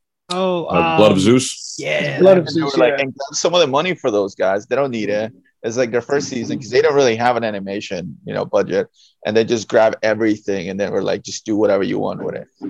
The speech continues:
Speaker 4: There's some, uh, there's one episode on season four that I told Scott, that I, I was talking to Scott. I was like,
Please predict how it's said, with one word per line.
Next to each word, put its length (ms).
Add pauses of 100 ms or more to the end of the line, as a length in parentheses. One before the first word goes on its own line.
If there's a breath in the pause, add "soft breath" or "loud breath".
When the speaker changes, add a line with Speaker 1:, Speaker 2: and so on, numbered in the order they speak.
Speaker 4:
There's 240
some, 280
uh, 280
there's 240
one 140
episode 420
on 100
season 320
four 260
that 100
I 60
told 240
Scott, 600
that 280
I, 60
I 40
was 180
talking 200
to 60
Scott. 260
I 60
was 100
like, 120